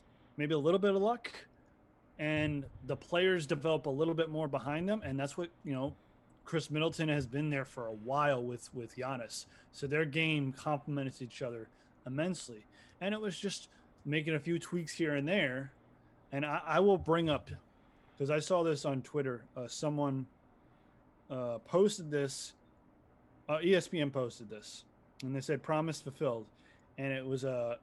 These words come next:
inst-, a tweet by Giannis. Uh, that is seven years ago. "I'll never leave the team and the city of Milwaukee till we build the team to a championship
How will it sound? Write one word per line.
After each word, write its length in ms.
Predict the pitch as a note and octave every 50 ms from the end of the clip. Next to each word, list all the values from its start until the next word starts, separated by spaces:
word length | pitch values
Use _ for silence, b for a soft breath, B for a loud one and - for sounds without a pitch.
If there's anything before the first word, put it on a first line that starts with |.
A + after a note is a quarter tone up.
| - _
inst-, 380 | E3 F3+ G#3 G#3 G#3 - - - - -
a 120 | C#3 B2 A#2+
tweet 480 | - - - - G#3 A3+ E3 C#3+ C#3+ - - _
by 240 | C#3 C3 B2+ C3
Giannis. 680 | B2 B2 D3 F3 A3 F#3+ C3+ G#2 G2 - - - - - - - _ _ _ _ _ _ - - _ _ _ _ _ _ - - _ _ - - - _ _ - - - - -
Uh, 420 | C3 C3 C3+ C3+ C3+ C3+ C3+ C3+
that 180 | C3 C3+ D3 D3
is 220 | C#3+ C3+ C3 - -
seven 640 | - - - - - D#3+ D#3+ F3+ F#3 G#3+ G#3 G3+
years 360 | F#3+ F#3+ G3+ G#3 G3+ F#3 D#3
ago. 300 | D3+ C#3 B2+ A#2+ G2+ G2 - - - - - - - _ - - _ - - - - - - - - - - - - _ _ _ - - _ _ - - - _ _ _ _ _ - -
"I'll 100 | C#3 C#3+
never 340 | D3 D#3 E3 F3 F3 F#3+
leave 240 | F#3 F3 F3 F3 E3+
the 80 | D3 D3+
team 480 | C3+ - - E3+ E3 D#3+ D#3 D3 D3+
and 180 | D#3 D3+ C3 C3+
the 60 | C3
city 260 | - - - D3+ D3+
of 80 | D#3+ D#3+
Milwaukee 600 | D#3 D3 C#3 C3+ C3 C3 B2+ - - C3+ C3+ C3+ - -
till 140 | - - C#3+
we 120 | C3+ C3 B2
build 280 | A2 B2+ C3 C#3+ C#3
the 80 | D3 D#3
team 460 | C#3 - - D3 C3+ C3+ C3 C3 B2+ -
to 140 | - B2+ A#2+
a 60 | A2+
championship 720 | - - - C3+ C3 B2 - C3 B2+ - - C#3 B2 G#2